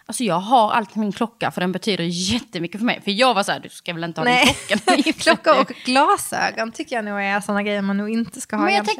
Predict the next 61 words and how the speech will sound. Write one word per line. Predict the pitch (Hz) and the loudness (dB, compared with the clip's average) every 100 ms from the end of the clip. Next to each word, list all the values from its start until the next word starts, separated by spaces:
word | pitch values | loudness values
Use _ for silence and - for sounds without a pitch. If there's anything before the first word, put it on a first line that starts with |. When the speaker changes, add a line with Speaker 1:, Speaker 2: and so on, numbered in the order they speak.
| 381 | 0
Speaker 1:
tänker | 403 | 0
på, | |
i | 392 440 | 2 2
vissa | 440 - 440 480 | 2 2 4 4
fall | 269 247 | 4 0
tycker | - 254 | -6 -2
Speaker 2:
Ja. | 226 | 2
Speaker 1:
jag | 214 | 2
ändå | 196 190 | 2 2
glasögon. | 190 185 170 135 165 220 | 0 0 -4 -2 -4 -4
Speaker 2:
Är | 294 | -8
det | 330 285 | -4 -2
Speaker 1:
I | |
Speaker 2:
så? | 359 | 0
Speaker 1:
vissa | 370 - - 349 | 0 -2 0 0
fall | - 370 233 190 202 196 _ _ _ _ _ _ _ _ _ _ _ 240 | 4 4 6 2 -2 -6 _ _ _ _ _ _ _ _ _ _ _ -6
så, | 262 233 226 | 0 2 2
eh, | 208 _ - - _ _ _ - | 0 _ -12 -12 _ _ _ 0
om | 277 | 2
det | 277 | 4
är | 285 | 2
hela | 247 277 262 233 | 2 2 2 2
ens | 202 202 | 0 -2
identitet, | - 208 208 190 - 214 - - | -6 -6 -8 -8 -4 -4 -6 -2
då | 247 | 4
är | |
Speaker 2:
Ja, | 240 | 6
Speaker 1:
det | |
på | 285 | 6
Speaker 2:
men | 302 | 2
Speaker 1:
det | 254 | 4
här | |
Speaker 2:
det | 233 | 6
är | 240 | 6
Speaker 1:
igen. | 233 | 4
Speaker 2:
ju | 311 | 2
för | 202 | 0
sig | 220 202 | -2 -2
sant. | - - - - | -4 -10 -18 -2
Är | 262 269 | 4 4
det | 254 | 4
det | 208 156 190 | -2 -4 -4
så? | - | -4
Speaker 1:
Ja, | - 294 | 0 2
men | 302 | 4
du | 302 | 4
vet | 285 285 | 2 2
de | 277 | -4
som | 247 | -2
kanske | 254 254 262 | -6 0 2
har | 233 | 2
ett | |
par | 240 | 2
ganska | 247 220 | -4 -4
coola, | - - 311 311 302 294 | -10 -2 0 2 2 2
de | 247 | 0
kanske, | 208 185 | -2 -2
det | - 262 | -2 2
är | 240 | 4
liksom | 214 269 | 4 4
Speaker 2:
Mm. | 277 | 2